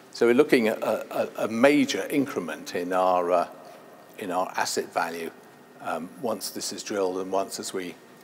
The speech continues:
hope and expect, it will come in. So significant gross value, um, uh, over a billion, uh, a billion dollars of, of gross value,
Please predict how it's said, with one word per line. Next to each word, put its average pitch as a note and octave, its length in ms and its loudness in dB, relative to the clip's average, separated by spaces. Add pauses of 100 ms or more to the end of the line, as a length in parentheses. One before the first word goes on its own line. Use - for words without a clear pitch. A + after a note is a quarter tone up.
hope C#3+ 280 4
and A#2 80 2
expect, - 460 0
it A#2+ 100 -4
will A#2+ 160 0
come G2+ 220 -8
in. - 100 -8 (1800)
So C3 220 8
significant C3 680 4
gross A#2+ 300 6
value, C3 500 6 (380)
um, F#2 340 0 (760)
uh, F#2 280 -4
over G#2+ 220 0
a G2+ 40 2
billion, G2+ 420 2 (720)
uh, E2 300 -8 (360)
a - 120 -20
billion F2+ 400 -4
dollars F#2 520 0 (140)
of, F2 460 -8 (180)
of - 300 -10
gross G#2+ 320 2
value, G2+ 400 2